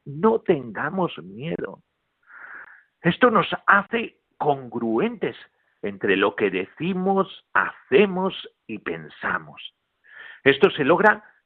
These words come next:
con el conocimiento y la aceptación de nuestras cualidades y limitaciones. En ocasiones faltamos a la sinceridad por descuido, utilizando las típicas frases, "Creo que quiso decir esto,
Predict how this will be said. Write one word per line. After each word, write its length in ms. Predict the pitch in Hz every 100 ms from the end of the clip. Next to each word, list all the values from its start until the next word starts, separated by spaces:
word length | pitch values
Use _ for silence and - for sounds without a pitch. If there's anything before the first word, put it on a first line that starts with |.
| -
con 240 | 139 135
el 240 | 131 127 -
conocimiento 800 | 139 135 135 - 127 180 214 226
y 40 |
la 100 | 196
aceptación 580 | - 165 - 135 190 196
de 100 | 196
nuestras 420 | 151 - 131 123
cualidades 640 | - 113 107 98 180 190 185
y 60 | 135
limitaciones. 1000 | 113 107 104 - - - 185 208 160 - _ _ _ - - - - _
En 160 | 113 113
ocasiones 540 | 113 107 147 147 143
faltamos 480 | 123 117 143 139 131
a 80 | 120
la 120 | 117
sinceridad 720 | 123 107 117 110 110 151 -
por 220 | 113 107
descuido, 600 | 95 90 - 151 147 101
utilizando 640 | 98 - 101 92 110 113 117
las 200 | 92 -
típicas 420 | - 117 - 98
frases, 480 | - 107 117 117 104 - - - - _
"Creo 300 | - 196 196
que 480 | 180 165 165 160 151
quiso 320 | 208 190 185
decir 380 | 165 160 190 180
esto, 720 | 196 180 - - 175 170 165